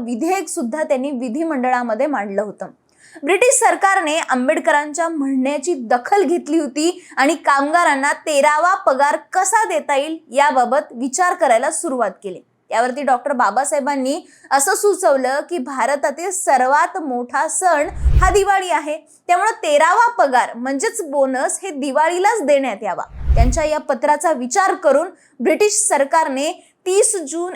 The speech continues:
एकोणीसशे चाळीस साली भारतात बोनस हा कायदा लागू केला. या कायद्यामुळे भारतातील कामगार चळवळीला अनेक अधिकार मिळाले आणि बाबासाहेब आंबेडकरांच्या रूपाने या लढण्यासाठी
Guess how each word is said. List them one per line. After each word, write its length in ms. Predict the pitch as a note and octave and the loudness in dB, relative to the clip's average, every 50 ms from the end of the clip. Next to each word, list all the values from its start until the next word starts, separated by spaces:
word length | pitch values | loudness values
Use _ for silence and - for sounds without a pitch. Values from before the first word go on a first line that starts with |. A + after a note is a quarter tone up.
| - - | -10 -10
एकोणीसशे 480 | B3+ B3 C#4+ C#4+ C#4+ D4+ D4 - F4 | -10 -6 -6 -6 -6 -6 -8 -10 -10
चाळीस 720 | C#4+ - - - E4+ C#4+ B3+ C4+ F4+ G#4+ - - F#4 - | -10 -10 -4 0 2 4 4 4 4 2 0 0 -6 -2
साली 320 | - D#4+ C4 B3 A#3+ C4+ C4 | 0 0 0 0 -2 -8 -10
भारतात 680 | A3 A3+ A#3+ A3+ B3+ C#4 E4+ F4+ - - A#3 B3 C#4+ C#4 - _ _ _ - | -10 -10 -6 0 2 2 2 2 2 2 2 2 2 -2 -6 _ _ _ -14
बोनस 560 | A3+ G#3+ A3+ C4+ D4 D#4+ E4+ D#4+ D4 - - - _ - - | -6 0 2 2 2 4 2 -2 -4 -4 -8 -12 _ -10 -10
हा 80 | C4+ | -10
कायदा 560 | C4 C4+ - C4+ C4 C4 C4 A3+ C4+ C#4+ D4+ - - _ - | -8 -4 -2 -2 -2 -2 -2 -2 -2 -2 -4 -6 -12 _ -6
लागू 340 | B3+ C4 B3+ C4+ C4+ B3+ | -2 0 0 0 -2 -6
केला. 400 | A#3 - - G3 F#3+ - - - - - - - - - - | -10 -10 -16 -20 -20 -20 -18 -12 -6 0 2 4 4 4 6
या 100 | D#4+ G4+ | 4 4
कायद्यामुळे 640 | G#4 G4+ G4 D#4+ D#4 D4+ F4 A4 G#4+ G4 F#4 F#4 G4+ | 4 4 4 4 4 4 4 4 4 4 4 2 4
भारतातील 640 | G4+ D#4 D#4 D4+ C#4+ D4+ D4+ F4 D#4+ C#4 F4+ F4+ F4 | 2 2 4 4 4 4 4 2 2 2 2 0 2
कामगार 420 | F4 D4+ C4 C4 C4+ C#4 D#4+ E4 | 2 2 2 4 4 2 2 2
चळवळीला 600 | E4 - E4 C4+ C4 C4+ C#4+ C#4+ C#4 A#3+ A#3+ A#3+ C4 - - - | 2 2 4 4 6 6 6 4 4 4 2 2 2 2 0 0
अनेक 320 | B3+ B3+ C4+ D#4+ E4 E4+ | 0 0 0 -2 0 2
अधिकार 460 | D4 C4+ A#3+ C#4 A#3+ - D4+ D4 C#4 | 0 2 0 -2 -2 0 0 0 2
मिळाले 420 | C4+ C4 B3+ A#3 A#3 A3+ A3 A3+ B3+ | 0 -2 -2 -2 -2 -2 0 0 0
आणि 280 | C#4 - A#3 A3 A3+ | 0 -2 -4 -6 -6
बाबासाहेब 560 | A3+ G#3 G3+ G3 G3+ A3+ C4 C#4+ D#4 C#4+ C4 C#4+ | -2 0 2 2 4 2 2 2 2 0 0 0
आंबेडकरांच्या 720 | A#3 A3 A3 A#3 A#3 A#3+ B3+ B3 A#3+ A#3+ B3 B3 C4 A3+ | -2 -2 -2 -4 -4 -2 -2 -2 -2 -2 -4 -4 -4 -4
रूपाने 440 | G#3+ G3+ G3+ G3 F#3+ G#3 A3 A#3+ B3+ | -4 -4 -2 -4 -4 -4 -4 -8 -8
या 160 | B3+ A#3 G#3+ | -6 -6 -4
लढण्यासाठी 720 | G#3 G#3 A3 A#3+ C#4 D4 E4+ E4+ E4+ F4 D4+ C#4+ A#3+ E4 | -2 0 0 0 0 0 0 0 0 0 0 -2 -2 -6